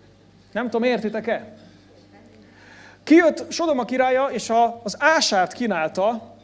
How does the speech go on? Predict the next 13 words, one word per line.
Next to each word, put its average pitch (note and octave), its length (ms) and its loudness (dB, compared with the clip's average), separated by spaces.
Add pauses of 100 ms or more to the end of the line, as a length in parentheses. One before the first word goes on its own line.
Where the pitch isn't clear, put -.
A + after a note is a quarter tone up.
(120)
Ábrahámnak. D3 800 -4 (200)
Azt A3+ 180 -4
mondta C#4+ 200 -2
Ábrahám, B3+ 320 -2
"Nekem A#3+ 200 -4
nem F4+ 180 -2
kell B3+ 160 2
tőled A#3+ 260 -2
az A3 100 -4
ásár, A3 640 0 (340)
én A3+ 180 -2
inkább B3+ 240 0
adok C4 380 4